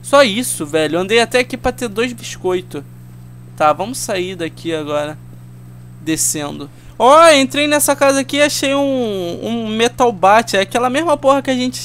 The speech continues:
tinha, só que de metal. É tipo um porrete, só que de metal. Será que ele é melhor do que a katana que a gente tinha?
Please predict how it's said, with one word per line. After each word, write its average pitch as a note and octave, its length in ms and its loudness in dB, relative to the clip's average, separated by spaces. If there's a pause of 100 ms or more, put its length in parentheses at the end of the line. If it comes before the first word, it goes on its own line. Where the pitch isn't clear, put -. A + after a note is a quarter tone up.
tinha, B3 220 -4
só B3+ 160 -2
que B3+ 100 -6
de A3+ 140 -6
metal. G3+ 640 2 (560)
É F3+ 240 6
tipo C#4 300 -4
um G3 440 -4 (260)
porrete, G#3 680 0
só A3+ 100 -2
que A3+ 100 -8
de G#3+ 100 -8
metal. G#3+ 360 0
Será A3 220 -4
que C4 120 -8
ele C4+ 100 -4
é B3+ 40 -4
melhor G3 400 2
do A#3 100 -6
que - 140 -8
a E3+ 240 2
katana F3+ 560 -4
que - 80 -8
a E3 60 -4
gente D#3 320 -10
tinha? A3+ 440 -10